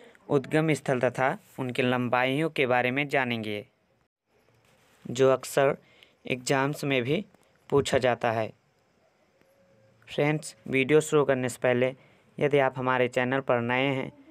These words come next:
तो प्लीज़ चैनल को सब्सक्राइब कर दें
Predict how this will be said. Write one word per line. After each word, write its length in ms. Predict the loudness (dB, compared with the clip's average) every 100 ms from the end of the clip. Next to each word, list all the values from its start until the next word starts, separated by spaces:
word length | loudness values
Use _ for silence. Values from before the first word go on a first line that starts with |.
| -20 -14
तो 60 | -14
प्लीज़ 400 | -4 0 0 -2 -16 -6
चैनल 280 | -2 0 -2
को 160 | 0 -2
सब्सक्राइब 540 | -2 -8 -2 0 0
कर 180 | 0 -2
दें 220 | 0 -4